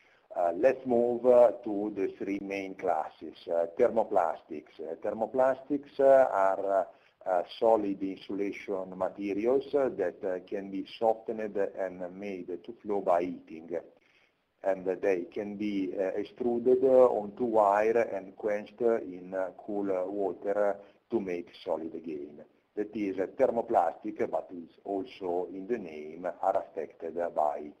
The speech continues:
heating. The most used, uh, uh, the thermoplastic, uh, material, uh, is, uh, polyvinyl chloride,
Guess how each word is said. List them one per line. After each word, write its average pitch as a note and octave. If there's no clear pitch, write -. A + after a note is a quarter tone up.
heating. D2+
The G#2+
most C3+
used, B2
uh, G#2
uh, G2
the F2
thermoplastic, G#2
uh, F#2
material, A#2+
uh, B2
is, F#2+
uh, F#2
polyvinyl G2+
chloride, G2